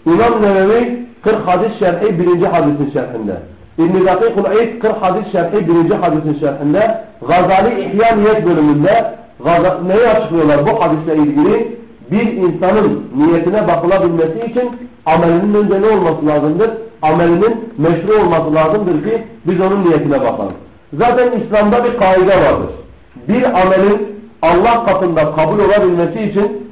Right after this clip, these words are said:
amelin iki tane şartı vardır. Bir amelin Allah katında kabul olabilmesi için o amelin iki tane şartı vardır.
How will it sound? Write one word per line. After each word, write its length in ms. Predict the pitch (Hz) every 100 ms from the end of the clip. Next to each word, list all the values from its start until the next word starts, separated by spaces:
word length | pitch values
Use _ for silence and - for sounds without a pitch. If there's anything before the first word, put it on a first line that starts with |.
| -
amelin 380 | 160 170 190 226
iki 180 | 214 -
tane 180 | 202 202 196
şartı 240 | 175 160
vardır. 320 | 156 123 - - - - - -
Bir 280 | 135 220 185
amelin 320 | 185 170 151 147
Allah 340 | 160 214 202
katında 420 | 175 165 151 147
kabul 220 | 151 190
olabilmesi 580 | 196 185 175 165 165 214
için 260 | 214 196 208 - - - -
o 20 |
amelin 480 | 226 190 190 190 214
iki 160 | - -
tane 180 | 170 156 151
şartı 260 | 127 120
vardır. 260 | 110 98